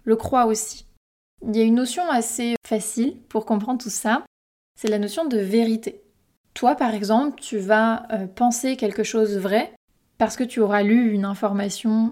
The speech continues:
dans une source, parce que tu auras échangé avec des personnes et que tu te seras forgé ton propre avis, et donc tu vas décréter que telle information est vraie.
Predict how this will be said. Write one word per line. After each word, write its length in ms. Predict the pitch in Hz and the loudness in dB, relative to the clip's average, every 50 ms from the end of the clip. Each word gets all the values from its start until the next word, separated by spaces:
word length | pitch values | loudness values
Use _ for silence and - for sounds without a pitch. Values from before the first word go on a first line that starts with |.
| - - | -4 -4
dans 120 | 208 208 196 | -2 -2 -2
une 160 | 190 190 190 | -2 -4 -6
source, 440 | - - 269 403 - - - - _ _ _ _ _ _ | -4 -6 -6 -6 -8 -12 -20 -20 _ _ _ _ _ _
parce 220 | 254 226 214 - | -4 -2 -2 0
que 80 | - 277 | -2 -2
tu 180 | 277 - - 240 | -2 0 2 2
auras 320 | 220 214 226 233 240 233 | 4 6 6 6 8 6
échangé 480 | 220 214 - 226 202 202 196 226 233 226 | 6 4 2 0 -2 -2 0 2 2 2
avec 200 | 202 196 185 180 | 2 0 0 2
des 100 | 202 196 | 0 0
personnes 380 | 196 202 185 - - 240 240 - | 0 -2 -4 -4 -2 -2 -2 0
et 100 | 254 240 | -2 -4
que 80 | - | -4
tu 140 | - - 214 | -6 -8 -2
te 120 | - 226 | 0 0
seras 460 | 214 220 - - 233 226 226 226 233 226 | 0 0 0 0 0 2 4 4 4 4
forgé 480 | 226 - 233 214 208 202 214 226 226 | 2 0 0 0 2 2 2 2 2
ton 160 | 226 208 190 | 2 -2 -6
propre 300 | 185 - - 214 - - | -6 -4 -4 -4 -2 0
avis, 260 | 233 208 190 208 277 440 - - - | -2 0 0 0 -2 -2 -4 -6 0
et 140 | - 220 196 | 0 0 4
donc 260 | 185 233 277 349 - | 4 2 2 2 -2
tu 200 | - - - 226 | -6 -4 -4 0
vas 360 | 196 226 247 294 311 - - | 2 4 4 2 0 -2 -6
décréter 520 | 196 190 233 233 233 - 226 220 - 349 | -2 -2 -2 -2 0 -2 -4 -2 -2 -4
que 100 | 370 285 | -2 -2
telle 260 | 233 226 - 269 269 247 | -4 0 0 0 2 2
information 560 | 233 226 - 220 208 202 208 - - 294 - - - - - - _ | 0 2 0 -2 -2 -2 -4 -6 -8 -10 -10 -12 -20 -20 -20 -12 _
est 120 | - 240 220 | -4 -2 -2
vraie. 200 | 208 180 175 | -2 -6 -8